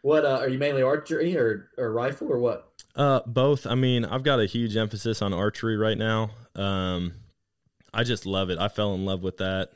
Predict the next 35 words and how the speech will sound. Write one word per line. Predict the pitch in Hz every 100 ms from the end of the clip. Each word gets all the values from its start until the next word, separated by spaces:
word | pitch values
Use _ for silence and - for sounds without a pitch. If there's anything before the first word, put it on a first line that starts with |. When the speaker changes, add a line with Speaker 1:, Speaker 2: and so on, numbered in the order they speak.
| -
Speaker 2:
As | 90
soon | - 107
as | 101
I | 101
picked | - 101 101
up | 95
a |
bow, | 90 92 92 90
I | 85
was | 92 87
like, | 85 -
"This | 98 -
is | 87 90
what | 95 90
it's | -
all | 85 90
about." | 90 92 90 - _ _ _ _ _ _
And | 107 117
Speaker 1:
Yeah. |
Speaker 2:
then | 131 131 127 117 -
moving | 113 127 123 107
down | 104 104
here | 101 104 104
to | -
Missouri, | 98 90 90 98 98 95 98
not | 101 98 98
knowing | 98 98 98 98
anybody, | 98 95 98 95 98 95 _ _
uh, | 87 85 87
not | 90 95
having | 92 98 95
any | 95 92
permission | - 92 95 - 95
on | 82 80
land, | 95 98 98 95